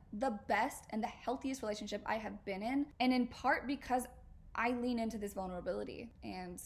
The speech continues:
it's, it's really beautiful. So anyways, let me get right back on track. That was a little side tangent. That was, we were talking about fear and what that feels like, like, the actual physical effect it has on your body, and then what it mentally does. Your inner critic is yelling at you, et cetera. Intuition, on the other hand,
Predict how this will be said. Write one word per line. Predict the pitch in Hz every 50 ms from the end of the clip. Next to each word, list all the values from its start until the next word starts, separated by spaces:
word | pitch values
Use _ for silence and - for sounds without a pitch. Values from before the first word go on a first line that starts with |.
| - -
it's, | 202 208 - - - -
it's | 202 208 214 214 233 226
really | 208 220 202 196
beautiful. | 196 180 - 190 202 -
So | 190 - 202 -
anyways, | 214 220 208 190 175 - -
let | 220 220
me | 247 277 294
get | 277 254 - -
right | 185 - 233
back | - 240 -
on | 269 262
track. | - 233 196 190 -
That | 190 160
was | 185 220
a | 220
little | 220 226 262 254
side | - 233 190 202
tangent. | - - 185 180 - - 185 214 - - - - - - - - - - - - - 214
That | 202 233 262 -
was, | - 370 - - - -
we | 233 277
were | 269
talking | - 254 247 240 269
about | 277 311 - -
fear | - 294 262 226 214 226 262 294 - -
and | 233 208 220
what | 233 233 -
that | 233 - -
feels | - - 226 220 214 208 - -
like, | - 104 - - -
like, | - 196 185 180 - 185
the | 226 214 220 - -
actual | 214 214 220 214 - - - 233 220 214 202 196 196
physical | - - - 247 233 220 233 226 - 240 214
effect | 208 - - 190 196 -
it | 196
has | 208 185 180 214
on | 175 180
your | 180 -
body, | 190 185 185 190 190 185
and | - 185 185
then | 180 185 175 160 -
what | - 196 214 208
it | 202 -
mentally | 190 208 214 220 220 - 220 208
does. | 202 202 196 196 196 196 202
Your | 226 233 226
inner | - 220 220 214
critic | 208 - - 202 208 202
is | 196 190 202
yelling | 196 185 185 190 190 196
at | 185 196
you, | 196 196
et | -
cetera. | - - 196 180 180 180 185 - - - -
Intuition, | 359 370 - 370 294 311 330 - 302 269
on | 247
the | 233 214
other | 208 208 214
hand, | 220 214 196 196 196 -